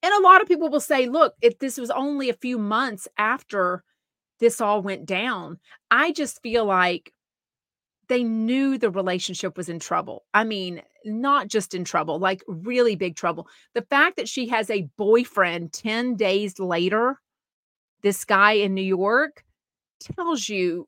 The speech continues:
she was ready to move on. Give me a break. <sighs> Anyways, I know, I just felt like I was the only one from day one saying, like, "I don't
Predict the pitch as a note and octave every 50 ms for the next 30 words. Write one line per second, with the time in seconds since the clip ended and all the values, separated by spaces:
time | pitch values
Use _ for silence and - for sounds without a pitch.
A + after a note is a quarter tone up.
0 | _ _ - - - - - - - - - C#5+ A#3 F#3+ D#3+ - - - - -
1 | - F#2+ F2+ G#2+ - - - - - G2 - - - - - B3+ G#3 D3+ D3+ -
2 | - D#3 D#3 D#3 D#3+ F#3+ _ _ _ - - _ _ _ _ _ _ _ _ _
3 | _ _ _ _ _ _ - - _ _ _ _ _ _ _ _ _ _ - F4+
4 | D4 C#4 A#3+ G#3 A#3+ A3 G3+ _ _ _ _ _ _ _ _ _ _ _ _ _
5 | _ - F3+ E3+ E3 D#3+ C#3+ C#3+ - F3+ F#3 - - _ _ _ _ - D#4 F4
6 | F#4+ G4 G4 F4+ D4+ D4+ D4+ A4+ - - G4 F#4 F#4 F#4 - E4+ D#4 D4 C#4 C#4+
7 | C#4 - - B3 C4 C#4 C#4+ D4 D4 D4 D4 D4 C#4+ B3+ C4 B3+ B3+ A#3+ A#3 A3+
8 | F#3+ A#3 A#3 A3 G3 A#3 A3+ A3 A#3 A#3+ A3+ A3+ A3+ A3 G#3+ G#3 A3 - - A3
9 | A3+ A3+ A3 G#3+ G3+ F#3+ F#3 F#3 F#3 - - - D4 A#4 A#4+